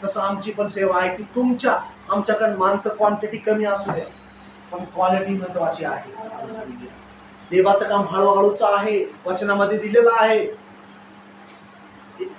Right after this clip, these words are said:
छोटातला छोटा हजार होईल. हालेलुया. एक वचन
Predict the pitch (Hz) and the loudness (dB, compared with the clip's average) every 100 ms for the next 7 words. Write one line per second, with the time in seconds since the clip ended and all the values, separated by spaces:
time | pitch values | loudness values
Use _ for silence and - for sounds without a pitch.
0 | - 208 214 233 233 226 240 226 - 196 | -4 0 4 4 4 0 2 2 2 0
1 | 202 208 208 202 190 - - 156 156 156 | 2 2 2 0 -4 -8 -8 -4 -4 -4
2 | 160 - - - - - - - 214 - | -8 -10 -12 -20 -20 -20 -20 -20 -20 -20
3 | - - - 160 160 170 | -20 -20 -18 -10 -4 -2